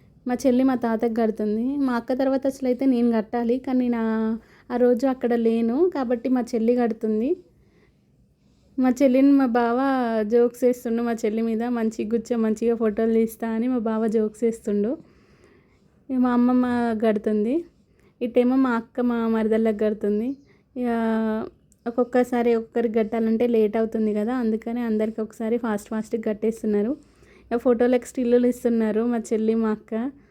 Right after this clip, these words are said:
ఫోటోల పిచ్చి వాళ్ళకి, అందుకే ఎప్పుడు ఫోటోలకు స్టిల్లులు ఇస్తూ ఉంటారు. చూడండి, వీడే మా ఒక్కగానొక్క తమ్ముడు, అలిగి పక్కకు కూర్చుండు. చూడండి ఎందుకు కూర్చుండో ఏమో.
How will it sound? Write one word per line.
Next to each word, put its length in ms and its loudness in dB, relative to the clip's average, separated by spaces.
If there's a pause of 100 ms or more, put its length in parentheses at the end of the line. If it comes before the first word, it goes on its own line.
(280)
ఫోటోల 320 2
పిచ్చి 520 0
వాళ్ళకి, 480 2
అందుకే 380 2
ఎప్పుడు 380 0
ఫోటోలకు 460 0
స్టిల్లులు 360 0
ఇస్తూ 240 -4 (120)
ఉంటారు. 420 2 (720)
చూడండి, 440 2 (2500)
వీడే 420 4
మా 240 2
ఒక్కగానొక్క 720 2
తమ్ముడు, 420 2
అలిగి 340 2
పక్కకు 400 -2
కూర్చుండు. 420 2
చూడండి 400 2
ఎందుకు 240 0
కూర్చుండో 420 -2
ఏమో. 340 0